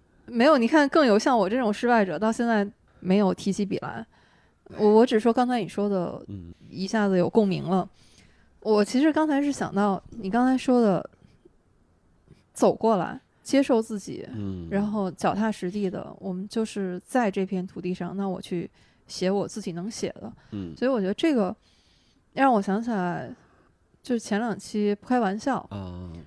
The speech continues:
Speaker 1: 你在结尾的时候读了一首小诗，我特别触动。其实你说的是，你是一直在感谢，是为各种不完美感到感谢。
Speaker 2: 嗯。
Speaker 1: 说我想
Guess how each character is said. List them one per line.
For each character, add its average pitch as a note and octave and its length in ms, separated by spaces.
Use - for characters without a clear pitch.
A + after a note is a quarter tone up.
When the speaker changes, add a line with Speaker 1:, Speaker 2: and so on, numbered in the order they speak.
Speaker 1:
你 G#3+ 80
在 A3 140
结 G#3+ 240
尾 A#3+ 180
的 - 160
时 F#3+ 140
候 F3+ 200
读 G3 200
了 G3+ 100
一 G#3 40
首 F#3 200
小 - 240
诗， F#3 360
我 G3+ 180
特 - 280
别 F#3+ 140
触 G3 240
动。 F3+ 280
其 - 180
实 D4 80
你 A#3+ 120
说 A#3 240
的 A#3 60
是， G#3+ 300
你 A3 120
是 A#3+ 440
一 C4+ 80
直 B3 40
在 B3+ 140
感 - 240
谢， F#3+ 360
是 B3+ 340
为 C4+ 240
各 C#4+ 220
种 F3 240
不 C#4+ 140
完 F3+ 200
美 A3+ 240
感 - 180
到 F3 160
感 F3 220
谢。 - 300
Speaker 2:
嗯。 E2+ 340
Speaker 1:
说 G#3+ 160
我 G#3 160
想 F#3 340